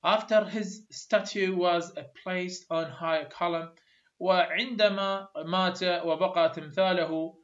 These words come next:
هذا التمثال، تمثال الأمير السعيد، بقى فقط تمثال، وعندما أصبح تمثالاً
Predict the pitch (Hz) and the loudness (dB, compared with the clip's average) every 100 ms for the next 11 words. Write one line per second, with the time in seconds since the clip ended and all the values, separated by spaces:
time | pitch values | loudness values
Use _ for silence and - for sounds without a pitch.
0 | _ _ - 202 220 208 185 180 185 185 | _ _ 0 2 2 -2 -6 0 0 0
1 | 180 165 175 180 165 165 165 170 - 165 | -4 -4 -2 0 0 -2 -4 -6 -6 -6
2 | 156 160 143 196 190 180 170 202 - - | -2 -2 -2 -4 2 0 0 -4 -4 -6
3 | 156 139 175 170 170 _ _ _ 147 156 | -8 -2 2 2 0 _ _ _ -2 0
4 | 165 285 285 254 247 240 233 226 220 214 | 0 -4 -2 0 0 -2 -2 -4 -2 -2
5 | - 208 208 190 190 202 196 190 190 196 | 0 -2 -4 -6 -2 0 0 0 -4 -8